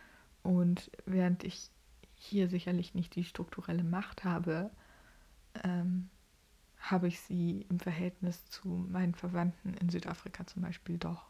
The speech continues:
Also es ist ein sehr komplexes Gebilde. Der Punkt jedenfalls ist, dass ich mir nie sicher bin, ob ich mich in Deutschland zumindest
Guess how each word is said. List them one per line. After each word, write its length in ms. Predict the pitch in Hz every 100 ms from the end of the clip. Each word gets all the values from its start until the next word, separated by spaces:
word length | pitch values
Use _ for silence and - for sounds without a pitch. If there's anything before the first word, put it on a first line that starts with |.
| -
Also 200 | 180 185
es 120 | 185
ist 140 | 190
ein 180 | - 180
sehr 280 | 185 185 180 - -
komplexes 520 | 180 - 180 - 180
Gebilde. 540 | 180 175 175 175 170 - - - - - - -
Der 80 |
Punkt 380 | 180 214 233 233
jedenfalls 500 | - 175 185 180 175
ist, 260 | - 175 - - - - - - -
dass 160 | 185 185
ich 160 | 175
mir 120 | 185
nie 180 | 175 185
sicher 320 | 185 190 190
bin, 360 | 185 175 175 175 - - - - -
ob 200 | - 185
ich 120 | 170 -
mich 300 | 170 - -
in 140 | 180
Deutschland 480 | 175 175 175 - 185
zumindest 480 | - 190 180 175 -